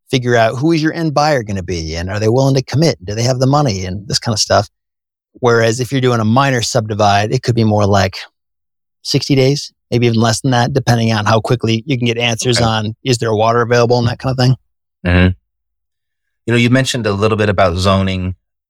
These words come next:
Speaker 2: Environmental comes to mind. You mentioned something
Speaker 1: Mm-hmm.
Speaker 2: about landlocked. Are there other landmines you kinda have to watch out for besides those three?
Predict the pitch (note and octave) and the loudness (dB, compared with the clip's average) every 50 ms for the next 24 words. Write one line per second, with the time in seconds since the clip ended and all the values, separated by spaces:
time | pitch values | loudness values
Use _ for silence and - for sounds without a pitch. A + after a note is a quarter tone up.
0 | _ _ E2+ E2+ D#2+ D#2 E2+ F2 F2+ E2+ E2+ E2+ E2+ F2 F2 - - F2 E2 D#2+ | _ _ -8 -8 -4 -2 0 0 0 0 0 0 0 0 -2 -2 -4 -4 -4 -4
1 | - F2 E2+ E2 E2 E2 E2 D#2+ D#2+ E2 E2 D#2+ D#2 D#2+ - - - D3+ C3+ C#3 | -4 -2 0 0 0 0 0 -2 -2 -4 -4 -4 -4 -6 -8 -4 0 2 2 2
2 | - D2+ D2+ - - D2+ D#2+ D#2+ D#2+ D#2+ E2 E2 D#2+ D#2 D#2 D#2 D#2 C#2+ - - | 2 0 -4 -6 -6 -4 -2 0 0 2 2 2 2 2 2 2 0 0 -4 -8
3 | _ _ _ _ _ _ _ _ _ _ _ F2+ G2+ G#2+ G#2 G2 - - _ - | _ _ _ _ _ _ _ _ _ _ _ -2 0 0 0 0 -2 -6 _ -2
4 | C3 C#3+ D3+ C#3+ B2+ A#2+ B2 C3 C3 C3 C3 B2+ B2+ B2+ B2 A#2+ A#2+ - A2 G#2+ | 0 2 2 2 2 2 2 2 2 2 2 0 0 -2 -2 -4 -4 -4 -2 -2
5 | A2+ A2 A2 - G#2+ A2 G#2+ - - A2 - - - - A2+ G#2+ G#2+ F#2+ - F#2+ | 0 -2 -2 -2 -2 -2 -2 0 0 -2 -2 -2 -4 -6 -4 -2 -2 0 0 0
6 | F#2+ F#2 F2+ F#2 F#2 F#2+ - - G2+ G2+ G#2 - | 0 0 0 0 0 0 -2 -2 -4 -4 -4 -4